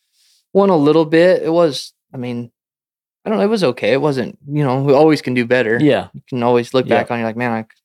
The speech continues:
Speaker 1: sh-, wish I'd have caught that steer, that steer," but
Speaker 2: Right.
Speaker 1: whatever. Uh,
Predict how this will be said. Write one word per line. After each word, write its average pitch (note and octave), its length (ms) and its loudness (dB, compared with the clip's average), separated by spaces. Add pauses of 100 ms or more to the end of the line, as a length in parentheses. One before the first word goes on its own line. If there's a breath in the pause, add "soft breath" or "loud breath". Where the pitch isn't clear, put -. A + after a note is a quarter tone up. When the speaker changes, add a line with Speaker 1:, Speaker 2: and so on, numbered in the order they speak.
Speaker 1:
sh-, - 180 -20
wish - 240 -10
I'd A#2+ 60 -2
have A2+ 80 -8
caught - 180 -6
that A#2 160 -2
steer, A#2 260 -4
that A#2+ 180 0
steer," G#2+ 200 -6
but G2+ 300 -8
Speaker 2:
Right. F2+ 260 -2 (200)
Speaker 1:
whatever. A2+ 460 -6
Uh, A2+ 340 -4